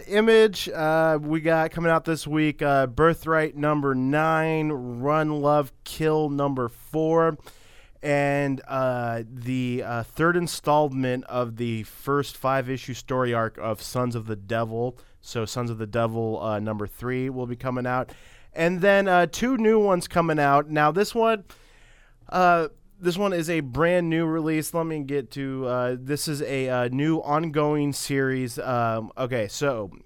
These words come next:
uh, the crime noir thrills and character reminiscence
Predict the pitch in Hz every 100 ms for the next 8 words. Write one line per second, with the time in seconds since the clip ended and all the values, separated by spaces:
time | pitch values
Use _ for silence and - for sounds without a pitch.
0 | - - 123 123 120 131 120 - 165 180
1 | 196 196 170 156 151 151 143 131 131 113
2 | 120 - 135 143 156 147 131 131 135 135
3 | 147 135 123 135 147 135 131 - 127